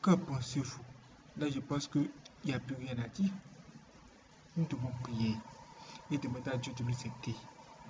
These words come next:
Et nous-mêmes, décidons de sortir de ces choses. Et Dieu va nous donner plus de puissance.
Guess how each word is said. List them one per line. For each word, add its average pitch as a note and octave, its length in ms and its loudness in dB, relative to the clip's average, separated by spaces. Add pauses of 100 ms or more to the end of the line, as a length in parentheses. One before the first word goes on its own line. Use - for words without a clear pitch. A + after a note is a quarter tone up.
(320)
Et C#3+ 120 4
nous-mêmes, C3+ 320 2 (360)
décidons F3 520 4 (280)
de C3+ 60 -10
sortir C3+ 400 -4
de B2+ 60 -4
ces A#2 160 -4
choses. - 320 -6 (440)
Et C#3 100 4
Dieu C#3 180 0
va C3 140 -2
nous B2+ 380 -4
donner A#2+ 140 2 (180)
plus C#3+ 180 -4
de - 100 -6
puissance. - 840 -6